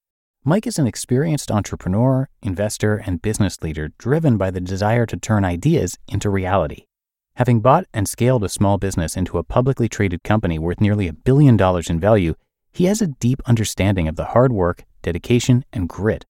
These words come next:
that truly powers successful entrepreneurship. Today, as the co-founder and managing director of Next Coast Ventures,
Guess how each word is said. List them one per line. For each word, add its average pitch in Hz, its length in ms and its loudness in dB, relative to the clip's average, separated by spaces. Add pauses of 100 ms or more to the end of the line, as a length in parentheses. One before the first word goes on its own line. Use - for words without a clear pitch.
that - 180 -12
truly 135 460 2
powers 87 540 2
successful 92 540 -2
entrepreneurship. 82 760 -2 (580)
Today, 107 340 2
as 95 140 -4
the 160 100 -8
co-founder 104 600 0
and 85 160 0
managing 98 400 0
director 92 400 0
of 82 100 -2
Next 95 300 -2
Coast 85 240 -4
Ventures, 104 440 -2